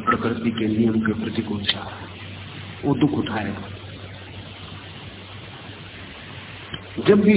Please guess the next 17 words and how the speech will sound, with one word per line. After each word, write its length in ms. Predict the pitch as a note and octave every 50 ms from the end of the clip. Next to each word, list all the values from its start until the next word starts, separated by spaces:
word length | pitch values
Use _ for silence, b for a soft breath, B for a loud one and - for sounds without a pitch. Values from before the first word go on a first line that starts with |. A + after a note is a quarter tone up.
| G#3+ G#3+
एक 160 | G3+ G3 G#3+ E3+
व्यक्ति 300 | G3 F#3+ G3 - F3+ F3
दूसरे 340 | D#3 F3+ F3 F3 F3 E3+
व्यक्ति 320 | D#3 E3 E3 D#3+ - D#3+ D3+
को 120 | - C3+ B2
डोमिनेट 600 | - B2 C3 D3+ F3+ G3+ G#3 G3 F#3 F#3 - -
करता 280 | - A#2+ G2+ F#2+ - E2 -
है, 140 | - - - - - - - - - - - - - - - - - - - - - - - - - - - - - - - - - - - - - - - - - - -
तब 120 | C3 A#2
वो 100 | A#2 A#2
दुख 200 | G#2+ A2 B2 B2 B2+ C3
उठाएगा, 540 | B2+ B2+ B2+ C3 - - - F#2 - - - - - - - - - - - - - - - - - - - - - - - - - - - - - - - - - - - - - - - - G2 G2 - - - - - - - - G2+ G2 G2+ F#2 G2+ G2 F#2+ - - - - - - - - - - - - - -
क्योंकि 420 | - A#3 C4+ D#4 D#4+ D#4 D#4+ E4 C4 - -
प्रत्येक 540 | - - D4 D4 - - - D#4+ E4+ - - A#3+ A#3
व्यक्ति 300 | C#4 C4 - - D4 B3
स्वतंत्रता 640 | - - A#3+ A#3+ B3 B3+ B3 A3 A3 - - A3 F#3+
है। 200 | D#3 C3+ B2 G#2+